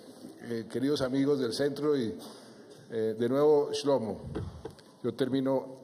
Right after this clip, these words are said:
reiterando mis agradecimientos míos, del gobierno y del pueblo colombiano, con todo este apoyo. Espero que mantengamos esas luces.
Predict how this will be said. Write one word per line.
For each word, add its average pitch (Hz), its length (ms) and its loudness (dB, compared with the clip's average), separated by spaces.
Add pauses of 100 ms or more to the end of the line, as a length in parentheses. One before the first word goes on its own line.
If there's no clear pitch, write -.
reiterando 120 580 2
mis 120 160 -2
agradecimientos 110 760 -2
míos, 147 520 0 (520)
del 101 100 -8
gobierno 123 400 2
y 135 40 2
del 113 120 2
pueblo 123 240 0
colombiano, 113 600 0 (880)
con 107 160 -4
todo 120 160 2
este 120 160 0
apoyo. 131 360 2
Espero 117 360 0
que 95 240 -6 (540)
mantengamos 113 680 -2
esas 120 260 -2
luces. 139 500 -2